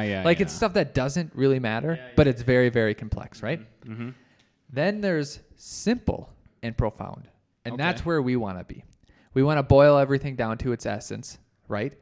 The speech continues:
Speaker 2: Yep.
Speaker 1: But we wanna simplify it so it, so it actually works. Doesn't mean that we can't be, you know, make complex, but that's where the rationale, and that's how you make decisions, right, goes through.
Speaker 2: Okay.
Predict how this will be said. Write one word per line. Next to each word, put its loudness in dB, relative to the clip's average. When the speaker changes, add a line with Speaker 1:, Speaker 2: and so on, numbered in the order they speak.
Speaker 2:
Yep. -14
Speaker 1:
But 6
we 4
wanna -2
simplify -2
it -6
so -2
it, -6
so -6
it -6
actually -8
works. -12
Doesn't 2
mean -2
that 0
we 0
can't -4
be, -2
you -2
know, -4
make -8
complex, -6
but 0
that's -2
where 2
the -4
rationale, -6
and -10
that's -8
how -6
you -6
make -10
decisions, -14
right, -10
goes -4
through. -14
Speaker 2:
Okay. -10